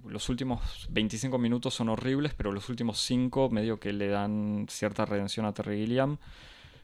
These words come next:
eh, en donde el ter-, o sea, termina, si querés te, te cuento cómo se resuelve si, sin contar mucho. Adam Driver, o sea, Toby, el director este, se vuelve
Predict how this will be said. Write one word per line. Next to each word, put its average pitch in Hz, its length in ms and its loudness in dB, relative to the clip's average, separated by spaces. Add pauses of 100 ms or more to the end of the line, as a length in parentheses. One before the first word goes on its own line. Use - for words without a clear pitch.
(180)
eh, 95 580 -2 (720)
en 104 400 2
donde 104 840 4
el 101 200 -2
ter-, 104 260 2
o 107 60 -2
sea, 104 240 4
termina, 110 540 4 (300)
si - 160 -14
querés 107 200 0
te, 117 120 -2
te - 160 -6
cuento 123 340 6
cómo 101 280 2 (880)
se - 180 2
resuelve 110 600 4
si, 107 220 -4
sin 104 300 -4
contar 107 300 0
mucho. 170 480 4 (880)
Adam 113 380 6
Driver, 117 500 6
o 101 60 -2
sea, 104 320 0
Toby, 113 340 4
el 101 100 -2
director 101 400 2
este, 120 720 0
se - 300 -8
vuelve 104 480 0